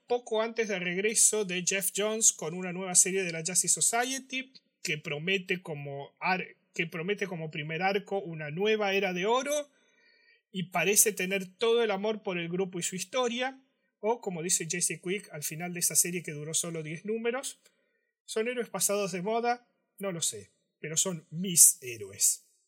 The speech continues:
¿Recomendaciones? Los números dibujados por Mike Parobeck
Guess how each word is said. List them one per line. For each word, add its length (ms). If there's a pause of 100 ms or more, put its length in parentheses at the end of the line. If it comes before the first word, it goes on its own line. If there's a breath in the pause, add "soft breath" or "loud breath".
(520)
¿Recomendaciones? 960
Los 240
números 320
dibujados 440
por 140
Mike 240
Parobeck 460